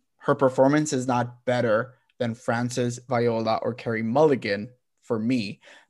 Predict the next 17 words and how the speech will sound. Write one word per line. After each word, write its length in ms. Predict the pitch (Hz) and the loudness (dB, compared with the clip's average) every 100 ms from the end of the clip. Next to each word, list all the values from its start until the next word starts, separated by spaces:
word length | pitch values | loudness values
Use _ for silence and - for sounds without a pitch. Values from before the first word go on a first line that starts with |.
| _ | _
but 140 | 123 | 0
I 120 | 123 131 | 4 4
am 200 | 135 131 | 6 4
not 240 | 127 127 | 4 2
horribly 600 | 123 143 143 135 127 123 | 0 2 2 2 0 -2
mad 440 | 117 110 107 110 - | 0 -2 -4 -6 -6
that 180 | 101 - | -10 -10
she 180 | - 110 | -10 -10
won 420 | 101 117 110 160 | -6 -2 -2 -2
because 260 | 160 131 | -4 -4
she 200 | 120 120 | -2 -2
is 220 | 117 120 120 | -2 -2 -4
really 180 | 113 | -4
good 180 | 113 104 | -4 -6
in 100 | 104 | -6
the 60 | 95 | -8
movie. 520 | 98 117 101 71 - | -6 -6 -6 -12 -14